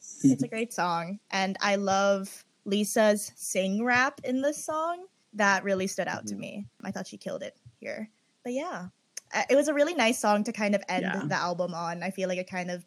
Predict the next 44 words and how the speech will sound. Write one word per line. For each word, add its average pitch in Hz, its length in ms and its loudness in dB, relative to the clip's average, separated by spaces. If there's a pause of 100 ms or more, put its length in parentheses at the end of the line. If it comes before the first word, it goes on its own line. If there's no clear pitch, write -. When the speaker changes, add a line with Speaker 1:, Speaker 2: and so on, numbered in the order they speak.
(120)
Speaker 1:
closed 175 500 -2
it 160 220 -4 (120)
really 175 600 -6 (260)
nicely. 175 720 -10
Speaker 2:
Yeah, 139 260 4
yeah, - 240 -8
yeah. - 140 -16 (160)
Agree. 139 380 2
Speaker 1:
So, 139 160 2 (420)
so 269 240 4
overall, 240 600 6 (180)
a 247 80 2
really 247 260 0
nice 254 180 0
change 254 200 4
of 277 80 2
pace 247 220 6
Speaker 2:
Um, - 0 -
Speaker 1:
again. 220 560 6 (380)
Um, 185 380 -4 (180)
it 214 280 -4
really 214 320 0
highlights 202 400 0
a 214 40 -4
really 196 180 -2
nice 185 220 -4
side 190 140 -4
of 190 100 -4
Blackpink, 185 540 -6
especially 196 360 -10
with 190 120 -2
their 180 120 0
vocals. 190 720 -6 (180)
Yeah, 202 360 -6
more 233 160 -2 (120)
of 220 80 -4
this, 185 260 0
please. 170 500 -4 (100)
I 196 100 -2
would 185 120 -2
love 165 200 -6
more 165 140 -6
of 196 120 -10
this. - 360 -12